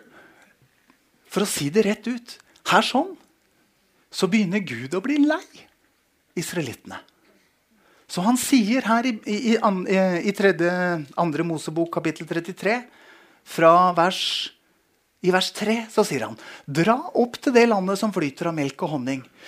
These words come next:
men jeg vil ikke være med deg. For du er et stivnakka folk,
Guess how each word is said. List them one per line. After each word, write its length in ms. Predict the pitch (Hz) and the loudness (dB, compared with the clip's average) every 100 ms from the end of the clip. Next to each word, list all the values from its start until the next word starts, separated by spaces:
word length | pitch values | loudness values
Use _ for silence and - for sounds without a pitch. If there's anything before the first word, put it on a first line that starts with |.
| - 180 | -6 2
men 100 | 190 | 4
jeg 240 | 160 165 - | 6 4 0
vil 340 | - - 311 | -8 -6 -6
ikke 300 | - - 120 | -6 -6 2
være 180 | 123 160 240 | 2 2 0
med 80 | 427 | -2
deg. 160 | - - _ _ _ _ _ _ _ 294 _ _ _ _ _ _ _ - | -6 -12 _ _ _ _ _ _ _ _ _ _ _ _ _ _ _ 2
For 160 | 208 | 2
du 240 | 165 240 294 | 4 4 4
er 140 | 202 | 4
et 100 | 285 | 2
stivnakka 640 | - 277 202 135 165 185 269 | 0 2 0 0 -2 0 -2
folk, 480 | - 311 - - | 0 -2 -2 -12